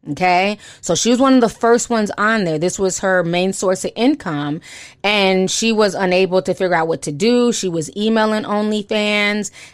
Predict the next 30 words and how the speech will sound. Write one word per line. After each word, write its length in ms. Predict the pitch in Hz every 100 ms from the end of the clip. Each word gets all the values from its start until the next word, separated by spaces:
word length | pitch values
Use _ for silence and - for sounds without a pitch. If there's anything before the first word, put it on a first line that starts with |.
| -
and 240 | 196 208
things 300 | 220 208 190
like 260 | 208 202 196
that. 460 | 208 202 202 202 -
And 140 | 214
basically, 560 | 220 233 233 226 220 202
like, 140 | 196
she 180 | - 202
was 200 | 185 -
told 460 | - 190 190 185
that, 260 | 180 170 160
you 140 | 180
know, 220 | 185 165 156
she 280 | - 202
couldn't 440 | 190 - 185 175 151
be 320 | 185 180 170
on 220 | - 170 165
this 160 | 190
platform 540 | - 214 208 - 190 -
anymore 640 | 160 160 160 151 156 165 - - -
doing 280 | 156 175 165
sex 500 | 156 - 262 302 -
work. 400 | 143 139 113 - - - - -
And 520 | 202 185 175 170 185
now 320 | 202 196 220
when 160 | 226 208
you 100 | 196
see 160 | -
the 140 | 175 160
platform, 640 | - 160 151 - 170 165